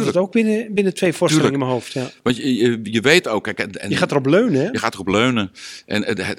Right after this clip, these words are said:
Speaker 1: het try-out vak is, is bijna weer wat anders dan het, dan het toeren en het gewoon, eh, honderdvijftig keer goed doen.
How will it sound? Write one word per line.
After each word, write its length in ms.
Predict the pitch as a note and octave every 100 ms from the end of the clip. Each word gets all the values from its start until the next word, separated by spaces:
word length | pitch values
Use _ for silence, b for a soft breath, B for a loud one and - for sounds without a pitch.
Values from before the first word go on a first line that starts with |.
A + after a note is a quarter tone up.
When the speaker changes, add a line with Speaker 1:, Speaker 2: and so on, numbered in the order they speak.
| E2
Speaker 1:
het 140 | F#2 -
try-out 380 | E2 F2+ A2+
vak 280 | - - F2
is, 200 | F2+ F2+
is 220 | F#2+ F2
bijna 280 | E2+ G#2+ A2+
weer 140 | G2 F2+
wat 100 | F2+
anders 320 | A2 F#2+ F2
dan 180 | F#2+ F2+
het, 300 | F2+ - F#2
dan 140 | F#2
het 160 | F2+ -
toeren 440 | A2 G2 F2 F2
en 80 | D2
het 140 | F2+
gewoon, 260 | - F2 F2
eh, 120 | F2
honderdvijftig 480 | F2 F#2 - F2+ E2+
keer 140 | - F#2
goed 200 | F2 G2
doen. 260 | G2+ -